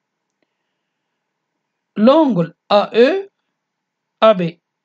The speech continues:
pi moins pi sur trois, deux pi sur trois. L'angle A F,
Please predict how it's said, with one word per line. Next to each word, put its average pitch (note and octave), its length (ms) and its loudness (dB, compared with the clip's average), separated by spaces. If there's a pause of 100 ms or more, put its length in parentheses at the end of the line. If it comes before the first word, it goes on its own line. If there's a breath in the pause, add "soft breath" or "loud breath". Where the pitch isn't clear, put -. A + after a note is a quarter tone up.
(1040)
pi B3 220 0
moins C4+ 260 2
pi C4+ 160 -4
sur B3+ 200 -4
trois, G#3 300 2
deux F#3+ 260 -4
pi B3 160 -4
sur A#3+ 180 0
trois. G3+ 340 -2 (920 loud breath)
L'angle C#4 560 0
A A#3+ 320 -2
F, - 360 -18